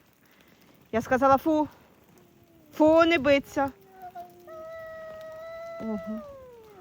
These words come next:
Ого, які розговори. Ребята. Ребята, розходьтеся. Розходьтеся, не ругайтесь.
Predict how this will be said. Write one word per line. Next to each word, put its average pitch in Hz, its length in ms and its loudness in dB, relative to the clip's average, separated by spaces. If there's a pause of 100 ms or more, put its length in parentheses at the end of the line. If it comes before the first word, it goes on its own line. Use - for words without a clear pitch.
(480)
Ого, 220 340 -8 (180)
які - 140 -12
розговори. 240 600 -6 (600)
Ребята. 247 800 4 (1300)
Ребята, 269 460 2
розходьтеся. 262 1120 0 (480)
Розходьтеся, 277 800 -4
не 262 240 0
ругайтесь. 254 840 -2